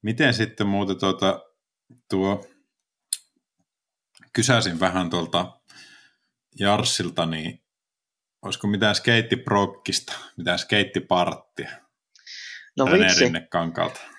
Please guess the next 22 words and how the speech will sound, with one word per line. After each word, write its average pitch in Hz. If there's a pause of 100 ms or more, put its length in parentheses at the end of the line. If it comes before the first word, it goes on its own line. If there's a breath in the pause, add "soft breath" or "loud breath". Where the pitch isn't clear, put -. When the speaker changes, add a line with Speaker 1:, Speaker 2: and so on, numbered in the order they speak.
(680 loud breath)
Speaker 2:
No 147
siinä 170
olisi 151
kyllä 147
yksi 151
semmoinen 147
prokkis, 151
mikä 143
on 135
ollut 143
niinku 147
pitkään 143
mielessä, 123
että -
olisi 117
kiva, 127 (200)
kiva 131
kyllä, 123
että 120 (140)
nuorempana 135
tuli 131
sitten 123